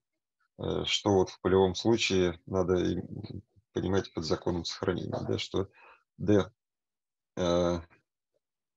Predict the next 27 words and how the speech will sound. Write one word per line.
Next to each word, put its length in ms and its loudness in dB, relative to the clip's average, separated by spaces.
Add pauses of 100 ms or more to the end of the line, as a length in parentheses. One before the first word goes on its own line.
(300)
э, 460 -4
когда 300 4
величина 580 2
какая-то 340 -2
сохраняется, 720 -4
мы 100 -6
что 280 -4
имеем 320 -6
в 40 -4
виду, 340 -2
что 300 -2 (1120)
D 140 0
H 240 0
по 80 -6
D 140 2
Z 240 2 (440)
под, 140 -4
э, 40 -20 (760)
D 180 2
от 140 -2
H 460 -2 (120)
по 100 -4
D 140 -2
T, 260 0
да, 280 0
равно 300 0
нулю. 400 -4